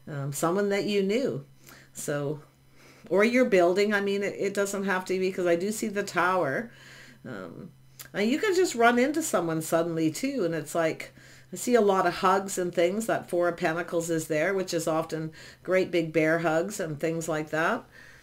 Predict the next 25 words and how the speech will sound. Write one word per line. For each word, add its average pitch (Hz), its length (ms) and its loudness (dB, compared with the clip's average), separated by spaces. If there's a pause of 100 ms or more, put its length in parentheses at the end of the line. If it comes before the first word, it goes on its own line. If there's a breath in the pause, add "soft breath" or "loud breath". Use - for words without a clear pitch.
(120)
But - 220 -10
so 226 320 2
much 175 220 0
happening. 180 560 2
I 190 80 2
just 311 220 0
see 277 140 0
so 247 180 2
much 202 280 -4
busy 190 280 0
times 175 380 -2
for 185 160 -4
people 160 380 -4
this 156 260 -4
next 170 460 -6
month 156 340 -4
here 156 260 -4
or 147 60 -6
so, 143 380 -4
next 147 320 -8
month 175 280 -4
and 151 120 -4
a 131 60 -2
bit, 170 300 -2
actually. 143 760 -4